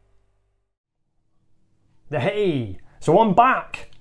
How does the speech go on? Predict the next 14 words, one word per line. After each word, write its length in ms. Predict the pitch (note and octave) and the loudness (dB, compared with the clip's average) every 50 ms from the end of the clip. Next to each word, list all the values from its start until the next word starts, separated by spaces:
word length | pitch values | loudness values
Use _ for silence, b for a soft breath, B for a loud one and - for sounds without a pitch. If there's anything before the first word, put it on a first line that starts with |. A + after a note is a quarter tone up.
| - - - | -12 -4 2
Hey, 380 | C#3+ D#3+ F#3+ A3+ F#3+ C#3 G#2 - b b b b b b b | 4 4 4 4 2 0 -4 -6 b b b b b b b
and 260 | C#3 C#3+ F3+ F#3 D3 | 0 2 2 4 4
yeah, 320 | E3 G3+ A3+ A3+ E3+ A2 - - - | 4 6 6 4 2 0 -4 -6 -2
I've 140 | C3+ C3 C#3 | -2 0 2
got 140 | G3 G3 | 2 2
my 100 | F#3 F#3 | 2 2
three 240 | - - - D#3+ D#3 | 2 2 2 0 2
bottles 480 | C#3+ B2+ G3+ G3 - - G3+ F3+ C#3 G#2+ | 4 4 4 4 4 4 0 2 2 0
ready 340 | G#2 G#2 C#3 E3+ F#3 F#3+ F#3 | 0 0 -2 -2 -2 -2 -2
to 80 | G3+ | 0
go. 420 | F#3+ F#3+ F#3 C#3+ A#2+ G#2 F#2+ F#2+ - - - - - b b b b b b b b b | 2 4 4 4 2 0 -2 -8 -12 -16 -16 -16 -12 b b b b b b b b b
Uh, 240 | C#3 C#3+ D3 C#3 C#3 | 6 6 8 6 6
the 60 | E3+ | 4
quantities 840 | - - A3 A#3 A#3 - E3 D#3+ A3 A3+ A3+ A3+ G#3+ F3+ - - | 4 6 6 6 6 4 0 -2 -2 0 0 2 0 0 -2 -6